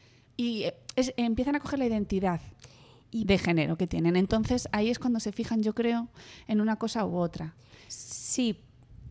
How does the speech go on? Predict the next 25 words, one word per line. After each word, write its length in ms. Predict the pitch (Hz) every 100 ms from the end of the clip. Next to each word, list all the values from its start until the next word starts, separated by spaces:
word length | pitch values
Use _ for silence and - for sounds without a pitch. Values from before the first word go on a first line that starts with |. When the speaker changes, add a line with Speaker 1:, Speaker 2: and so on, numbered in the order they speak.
| -
Speaker 2:
sí, 460 | 214 - - 226 - -
eh, 120 | - - -
totalmente, 680 | 214 214 240 269 269 269 -
totalmente 440 | - 220 233 262 269
de 60 |
acuerdo. 240 | 240 226 240
Lo 80 | 233
que 80 |
pasa 220 | 208 214 233
es 80 |
que 120 | - 247
creo 280 | 220 220
que 100 | -
hay, 220 | 214 226 214
hay 380 | 202 226 220 -
mucho 360 | 196 202 -
mito 300 | 208 214 208
educativo. 760 | 208 196 - 175 180 165 151 - 185 - - - - -
Y 160 | 240
también 640 | - 202 196 196 214 226 -
se 260 | - 208
ha 140 | 196 196
ido 240 | 214 202
justificando 1200 | - 220 - 226 - 196 - 220 220 202 208 214 -
el, 960 | 202 185 175 175 170 160 160 - -